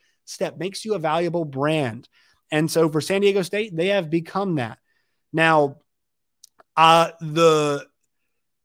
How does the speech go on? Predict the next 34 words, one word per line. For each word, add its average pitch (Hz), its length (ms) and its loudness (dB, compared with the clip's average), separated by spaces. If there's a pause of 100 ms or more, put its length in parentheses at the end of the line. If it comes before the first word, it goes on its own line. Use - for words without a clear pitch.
(640)
the, 147 380 -6 (160)
the 156 120 -6
calculus 196 640 -2
becomes, 147 600 -8
how 233 440 -6
do 226 100 -6
you 196 260 -8
add 160 320 -4
them 151 240 -6
in 117 420 -10 (460)
and 156 200 -4
do 160 100 0
the 170 80 0
television 151 460 -6
contract 131 380 -10
at 131 60 -20
the 120 60 -18
same 120 280 -10
time? 104 340 -18 (640)
I 170 160 4
have 175 160 0
mentioned 214 440 -2
this 190 160 -4
a 160 100 0
whole 175 280 -2
lot, 143 380 0
and 135 80 -4
I, 139 120 -2
I 147 100 -4
wanna, 156 220 -2
I 147 60 -6
wanna 143 180 -4
stress 131 340 -6
this. - 280 -20